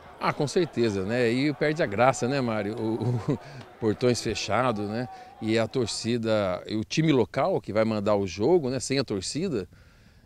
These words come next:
é uma motivação a menos, né? Fora o ingresso, que o,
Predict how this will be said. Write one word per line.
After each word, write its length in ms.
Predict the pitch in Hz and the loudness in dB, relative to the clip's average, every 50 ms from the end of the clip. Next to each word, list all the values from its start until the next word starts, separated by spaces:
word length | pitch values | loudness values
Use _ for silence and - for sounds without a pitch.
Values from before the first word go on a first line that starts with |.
| - - - - - - | -20 -20 -20 -20 -20 -12
é 240 | - 104 107 110 117 | -6 -2 2 4 4
uma 200 | 127 156 170 190 | 4 4 4 4
motivação 600 | 214 208 - - 214 185 180 139 113 - 175 185 | 2 2 2 0 0 0 0 0 2 2 2 2
a 60 | 208 | 4
menos, 500 | 180 143 147 160 160 147 127 117 107 98 | 4 4 6 6 6 4 4 2 0 -2
né? 300 | 107 120 147 160 143 120 - - - - - - - - - | -2 -4 -4 -4 -6 -8 -14 -20 -20 -20 -20 -20 -20 -20 -20
Fora 500 | - - - 214 180 147 143 156 180 214 | -12 -2 4 6 10 12 12 12 12 12
o 460 | 240 269 285 294 311 330 330 339 349 | 8 6 4 2 4 4 6 6 6
ingresso, 680 | 349 339 254 - 127 135 160 175 160 - - - 123 110 | 6 6 6 4 6 6 6 6 4 2 -2 -2 -2 -2
que 160 | 101 - 120 | -2 -2 -2
o, 800 | 117 117 117 110 107 104 107 107 104 98 98 98 95 98 - | -2 0 0 -2 -4 -6 -8 -8 -8 -8 -8 -8 -8 -10 -14